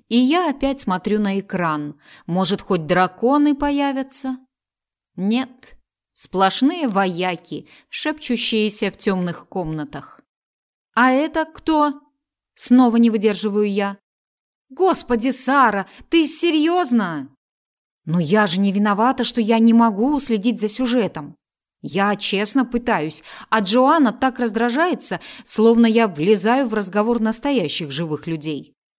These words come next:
Она предпочла бы, чтобы я поднялась к себе и оставила её спокойно смотреть телевизор. Но разве это справедливо по отношению ко мне? Интересно, в кого из героев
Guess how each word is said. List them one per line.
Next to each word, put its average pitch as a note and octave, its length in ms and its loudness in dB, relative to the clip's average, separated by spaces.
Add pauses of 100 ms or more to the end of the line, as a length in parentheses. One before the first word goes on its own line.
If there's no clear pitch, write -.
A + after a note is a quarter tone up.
(440)
Она E4 380 2
предпочла C4+ 800 0
бы, A3 260 2 (220)
чтобы F#3+ 360 -2
я G3 140 2
поднялась G3 520 -4
к - 80 -18
себе A#3+ 600 -2
и - 180 -10
оставила B3 540 0
её G3+ 400 -2
спокойно G#3 600 -2
смотреть F3+ 440 -4
телевизор. G#3+ 680 -2 (320)
Но G3+ 160 2
разве A#3+ 460 4
это G3+ 140 -4
справедливо G#3+ 720 -2
по C4+ 120 0
отношению F3+ 600 -4
ко A3+ 180 -2
мне? A#3+ 380 2 (720)
Интересно, G#3+ 640 0 (340)
в - 100 -20
кого E3+ 540 -6
из C#4+ 220 -4
героев C4 640 -4